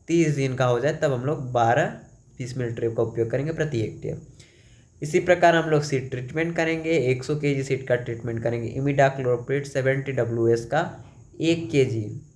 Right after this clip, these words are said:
मतलब एक केजी imidacloprid सेवेंटी डब्ल्यू एस का उपयोग करेंगे, सौ केजी सीड का ट्रीटमेंट करेंगे। या फिर thiamethoxam का भी उपयोग कर सकते हैं, थर्टी एफ एस का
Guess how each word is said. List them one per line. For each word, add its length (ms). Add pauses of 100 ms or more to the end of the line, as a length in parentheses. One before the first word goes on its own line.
(160)
मतलब 280
एक 260
केजी 280
imidacloprid 640
सेवेंटी 440
डब्ल्यू 300
एस 120
का 100
उपयोग 220
करेंगे, 240
सौ 260
केजी 400
सीड 240
का 80
ट्रीटमेंट 440
करेंगे। 340 (520)
या 160
फिर 460 (180)
thiamethoxam 800
का 80
भी 120
उपयोग 240
कर 120
सकते 260
हैं, 140
थर्टी 240
एफ 200
एस 120
का 160